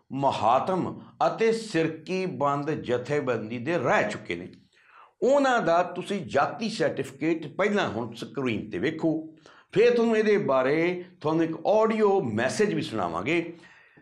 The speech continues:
ਇਹਦੇ ਉੱਤੇ ਲਿਖਿਆ ਜੀ, ਥੋੜ੍ਹਾ ਜਿਹਾ ਧੁੰਦਲਾ ਹੈ, ਜਿਹੜੀ ਆਡੀਓ, ਮਤਲਬ ਕਿ ਵਿਜ਼ੀਬਲ ਨਹੀਂ ਹੈ ਪ੍ਰੋਪਰਲੀ, ਇਹ 'ਚ ਲਿਖਿਆ ਜੀ ਇਹਨਾਂ ਦੀ ਜਾਤੀ ਸਿਰਕੀ ਬੰਦ ਹੈ। ਇਹਨਾਂ ਦੇ ਸਕੂਲ ਦਾ ਸਰਟੀਫਿਕੇਟ ਜਿਹੜਾ ਆਉਣ ਵਾਲੇ ਦਿਨਾਂ 'ਚ ਤੁਹਾਨੂੰ ਵਿਖਾਵਾਂਗੇ, ਉਹ 'ਚ ਲਿਖਿਆ ਹੈ ਰਾਏ ਸਿੱਖਾ।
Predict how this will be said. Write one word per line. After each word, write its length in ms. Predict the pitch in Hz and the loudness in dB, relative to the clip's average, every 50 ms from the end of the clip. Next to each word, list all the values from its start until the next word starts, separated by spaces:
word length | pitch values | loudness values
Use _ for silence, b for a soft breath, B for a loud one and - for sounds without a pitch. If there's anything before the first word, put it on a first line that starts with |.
| B B B _ _ _ _ _ _ | B B B _ _ _ _ _ _
ਇਹਦੇ 220 | - 165 208 226 254 | -2 0 2 4 2
ਉੱਤੇ 220 | 254 254 247 247 | 2 4 4 2
ਲਿਖਿਆ 400 | 226 175 139 123 156 196 202 180 | 4 4 2 2 2 2 2 2
ਜੀ, 140 | 147 170 208 | 2 0 -4
ਥੋੜ੍ਹਾ 360 | 202 - 208 202 220 220 214 | -4 -4 -2 0 2 2 2
ਜਿਹਾ 100 | 214 214 - | 0 -2 -2
ਧੁੰਦਲਾ 500 | 196 202 147 117 113 147 175 165 139 127 | 0 0 2 2 4 4 4 4 4 4
ਹੈ, 300 | 131 147 170 190 196 190 143 127 | 4 2 2 2 0 -2 -2 -2
ਜਿਹੜੀ 280 | 139 147 165 175 165 - - | 0 0 2 0 2 2 2
ਆਡੀਓ, 340 | 180 202 226 - - 165 147 | 2 2 2 0 0 0 0
ਮਤਲਬ 200 | 151 156 147 147 | 0 -2 0 0
ਕਿ 60 | 147 | 0
ਵਿਜ਼ੀਬਲ 460 | 120 165 220 226 240 214 214 190 170 | 0 2 2 2 2 2 2 2 2
ਨਹੀਂ 120 | 170 147 | 0 0
ਹੈ 60 | 131 139 | 0 -2
ਪ੍ਰੋਪਰਲੀ, 600 | - - 135 131 - - 139 135 123 139 175 196 | 0 0 -2 -2 -2 -2 -4 -2 -2 0 0 2
ਇਹ 100 | 208 208 | 0 2
'ਚ 100 | 208 196 | 0 0
ਲਿਖਿਆ 360 | 156 143 139 127 170 165 160 | -2 -2 -2 0 0 0 0
ਜੀ 140 | 151 196 220 | -2 -2 -6
ਇਹਨਾਂ 460 | - - - 190 208 226 220 208 196 | -4 -2 -2 0 0 0 0 0 -2
ਦੀ 340 | 160 160 180 170 131 104 - - | -2 -4 -6 -6 -6 -8 -6 -2
ਜਾਤੀ 640 | 120 127 - - - - 202 185 165 151 165 180 190 | -2 -2 -2 -2 -4 -4 -2 -2 0 0 -2 -2 -4
ਸਿਰਕੀ 440 | - - - 143 131 - - 107 107 | -6 -4 -4 -4 -4 -4 -6 -10 -10
ਬੰਦ 340 | 87 - 82 80 80 80 90 | -8 -8 -8 -8 -8 -10 -14
ਹੈ। 80 | - - _ _ _ _ _ _ b b b b b b b b b b - | -16 -18 _ _ _ _ _ _ b b b b b b b b b b -4
ਇਹਨਾਂ 420 | - 240 269 277 269 262 254 247 | 0 0 2 2 4 4 2 2
ਦੇ 160 | 214 226 247 | 2 2 2
ਸਕੂਲ 580 | 233 - - - - 226 233 240 254 269 262 247 | 0 0 -4 -6 -2 0 2 2 2 2 2 2
ਦਾ 80 | 247 220 | 2 4
ਸਰਟੀਫਿਕੇਟ 600 | 196 208 202 - 202 202 - - 196 208 196 185 | 4 2 2 2 0 0 0 2 2 2 2 2
ਜਿਹੜਾ 340 | 160 185 190 202 196 196 196 - | 0 0 2 2 0 0 -2 -2
ਆਉਣ 160 | 170 170 185 190 | 0 2 2 4
ਵਾਲੇ 160 | 190 190 185 | 4 2 2
ਦਿਨਾਂ 240 | 151 165 175 175 170 | 2 0 0 0 0
'ਚ 80 | - | -2
ਤੁਹਾਨੂੰ 220 | - 165 170 160 143 | -2 -2 -2 -2 -2
ਵਿਖਾਵਾਂਗੇ, 680 | 120 107 107 131 175 214 220 196 160 120 135 156 175 | -4 -2 0 0 2 2 2 2 0 0 0 0 2
ਉਹ 160 | 190 196 196 | 2 2 2
'ਚ 100 | 190 185 | 0 -2
ਲਿਖਿਆ 340 | 151 127 127 135 120 170 160 | -4 -4 -4 -2 0 0 0
ਹੈ 100 | 131 113 | 0 0
ਰਾਏ 280 | 95 90 87 85 98 113 | 0 0 0 -2 -2 -4
ਸਿੱਖਾ। 520 | 110 - - - - - - - - _ | -6 -8 -12 -12 -12 -16 -20 -20 -20 _